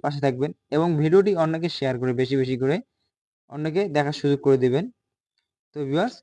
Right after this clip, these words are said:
এইরকম নতুন নতুন সরকারি, বেসরকারি ও আধা সরকারি চাকরির নিয়োগ বিজ্ঞপ্তিগুলো পেতে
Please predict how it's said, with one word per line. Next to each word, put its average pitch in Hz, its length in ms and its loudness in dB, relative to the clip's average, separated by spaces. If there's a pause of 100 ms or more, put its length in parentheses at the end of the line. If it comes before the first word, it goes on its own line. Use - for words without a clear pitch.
(440)
এইরকম 196 380 4 (100)
নতুন 175 260 2
নতুন 196 200 2 (240)
সরকারি, 147 300 2
বেসরকারি 139 540 0
ও - 20 0 (120)
আধা 131 140 2
সরকারি 131 380 -4
চাকরির 127 320 -4
নিয়োগ 147 200 -2
বিজ্ঞপ্তিগুলো 147 600 0 (100)
পেতে 135 200 2